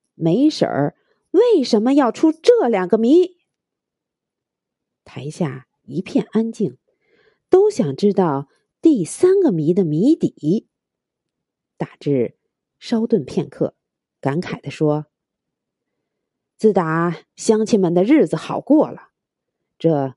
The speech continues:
做茶馆儿、打麻将的多了，夫妻因为输钱赢钱吵架的多了，揣着花花肠子到县城找开心、寻刺激的多了。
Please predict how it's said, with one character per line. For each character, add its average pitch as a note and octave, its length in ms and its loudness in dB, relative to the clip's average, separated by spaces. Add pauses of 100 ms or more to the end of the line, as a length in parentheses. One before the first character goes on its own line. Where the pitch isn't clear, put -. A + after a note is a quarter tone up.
(140)
做 F#3+ 220 0
茶 G3 260 -6
馆 - 180 -2
儿、 D3 240 -6 (180)
打 - 160 -10
麻 C#3+ 260 -6
将 D4 260 2
的 C#3 100 -6
多 E3 220 0
了， - 200 -8 (640)
夫 G#3 240 -2
妻 G#3+ 480 -4 (160)
因 G#3+ 140 0
为 G3+ 140 2
输 C4 280 0
钱 G#3+ 300 0
赢 A#3 220 0
钱 G#3 400 0 (220)
吵 - 380 -10
架 D4 300 2
的 D3 120 -8
多 D3+ 240 -2
了， A2+ 60 -14 (960)
揣 D#3+ 320 -4
着 C#3 260 -6
花 F#3 240 -4
花 F#3 160 -2
肠 D3 300 -8
子 F3 240 -2 (360)
到 D#3+ 140 -4
县 E3+ 320 -2
城 E3 380 -4 (160)
找 C#3+ 220 0
开 C4+ 240 0
心、 C4 360 -2 (240)
寻 B3+ 300 0
刺 G4+ 320 2
激 E3+ 160 -2
的 C#3+ 120 -2
多 E3 220 0
了。 C3 200 -4